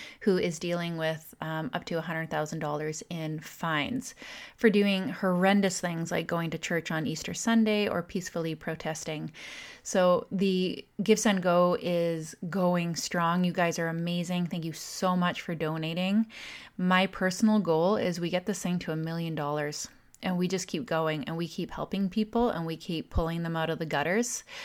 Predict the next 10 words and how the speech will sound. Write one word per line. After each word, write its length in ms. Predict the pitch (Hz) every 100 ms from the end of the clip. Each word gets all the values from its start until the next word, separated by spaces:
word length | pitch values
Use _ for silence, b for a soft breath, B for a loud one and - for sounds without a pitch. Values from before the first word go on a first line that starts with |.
| B
so 160 | - 190
that 240 | 175 -
no 240 | 175 175 175
one 160 | 180
is 100 | 180
ever 360 | 170 170 165 -
afraid 540 | 151 - 160 156 151 - _ _ _ _ _ _
of 280 | 165 156 - _
speaking 640 | - - 170 160 170 160 -
up, 300 | 143 143 -